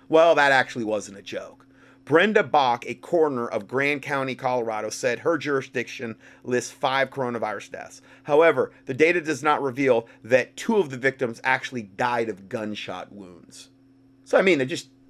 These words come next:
they're, they're, they're cooking the books and fudging the numbers so many different ways from this.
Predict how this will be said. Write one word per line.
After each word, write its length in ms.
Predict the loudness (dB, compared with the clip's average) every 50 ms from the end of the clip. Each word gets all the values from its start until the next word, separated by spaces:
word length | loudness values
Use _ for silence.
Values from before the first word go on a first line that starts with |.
| _ _ _ _
they're, 160 | 4 4 6
they're, 220 | 6 6 4 4 4
they're 200 | 4 4 4 4
cooking 360 | 4 4 4 4 4 6 2
the 80 | 0 2
books 300 | 4 6 4 4 4 -2
and 80 | -10 -4
fudging 380 | 0 2 2 2 2 -2 -4
the 60 | -4
numbers 380 | -2 -2 -2 -2 -2 -4 -6 -6 -12 -20 -20 _
so 400 | -14 -12 -4 0 4 6 6 6
many 180 | 4 2 0 0
different 320 | 0 0 -2 -2 -6 -8
ways 540 | -6 -6 -6 -6 -6 -6 -8 -8 -12 -16 -20 _ _ _ _ _ _ _ _
from 200 | -6 -4 -2 -2
this. 440 | -2 -2 -4 -4 -6 -10 -14 -16